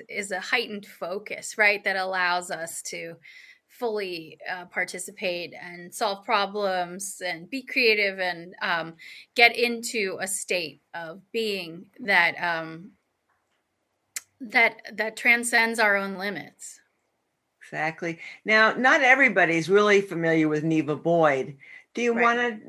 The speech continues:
Speaker 2: just talk about Neva a little bit? Because again, I don't think she's quite as well known.
Speaker 1: Yeah, Neva Boyd was Viola's teacher. She's a, she's a pioneering social worker and teacher of social work.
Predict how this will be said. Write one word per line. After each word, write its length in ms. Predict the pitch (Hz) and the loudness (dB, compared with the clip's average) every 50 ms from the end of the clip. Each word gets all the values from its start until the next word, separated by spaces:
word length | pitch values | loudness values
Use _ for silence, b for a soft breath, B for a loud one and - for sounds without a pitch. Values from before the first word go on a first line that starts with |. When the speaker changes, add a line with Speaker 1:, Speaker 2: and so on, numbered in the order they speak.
| - - - | -20 -18 -10
Speaker 2:
just 240 | - 214 240 240 - - _ _ - | -4 -4 -4 -4 -4 -14 _ _ -2
talk 200 | - 226 208 208 | 2 2 2 4
about 220 | 220 220 208 160 | 6 6 6 6
Neva 360 | 180 190 196 202 196 208 180 - | 4 2 2 4 4 4 4 4
a 60 | 165 | 4
little 300 | 170 175 175 170 180 180 | 2 2 2 0 0 0
bit? 320 | 185 196 190 190 196 196 | 2 2 2 0 0 -4
Because 360 | - 170 - - 175 165 170 | -6 -8 -6 -4 -4 -4 -2
again, 320 | 170 165 - 180 175 165 156 | -4 -2 0 0 0 2 4
I 100 | 156 156 | 4 4
don't 180 | 165 175 180 | 4 2 0
think 160 | 170 190 180 165 | 0 -4 -6 -6
she's 240 | - 151 160 156 | -4 -6 -6 -6
quite 320 | - - - - 170 156 139 | -8 -12 -6 0 0 0 0
as 100 | 147 143 127 | 0 -4 -4
well 160 | 135 135 127 127 | -4 -4 -4 -2
known. 440 | 131 127 113 78 71 110 127 - _ _ _ B B B B B B B B B B B B B B B B B - | -4 -4 -6 -6 -8 -10 -12 -14 _ _ _ B B B B B B B B B B B B B B B B B -8
Speaker 1:
Yeah, 520 | - 302 330 339 339 330 294 254 202 185 180 | -2 2 2 4 6 6 8 8 8 8 6
Neva 280 | 196 240 277 285 294 320 | 4 2 0 0 0 0
Boyd 260 | 247 269 277 285 277 | 2 6 6 6 6
was 180 | 247 262 240 208 | 4 -2 -2 4
Viola's 420 | 226 240 233 240 240 233 220 208 | 6 6 6 6 6 2 0 -2
teacher. 540 | 220 - 285 285 277 - 226 175 156 151 143 | -2 -4 -4 -2 -2 -2 -2 -2 -2 -2 -8
She's 340 | - - - 226 208 196 202 | -8 -8 -8 -8 -8 -6 -4
a, 300 | 202 202 202 180 - 190 | -2 -2 0 -2 -2 -6
she's 300 | - - - 214 202 196 | -8 -8 -10 -10 -8 -8
a 80 | 202 | -10
pioneering 600 | 190 196 - 202 190 190 190 190 185 185 190 185 185 | -10 -8 -6 -4 -4 -4 -4 -4 -4 -4 -4 -4 -8
social 440 | - - 220 202 202 - - 233 202 | -10 -8 -8 -6 -6 -4 -6 -4 -4
worker 480 | 208 208 202 202 - 214 202 196 196 | -4 -4 -6 -4 -4 -2 -2 0 0
and 280 | 190 185 185 185 185 - | -2 -2 -4 -6 -8 -10
teacher 500 | - - 254 247 247 - - 277 269 269 | -8 -6 -6 -6 -4 0 2 4 4 2
of 180 | - - 208 | 2 0 -4
social 440 | 196 - - 240 233 233 - 262 226 | -4 -2 -2 -2 -2 0 -2 -2 0
work. 340 | 220 233 233 226 233 - - | 2 2 0 0 -2 -8 -18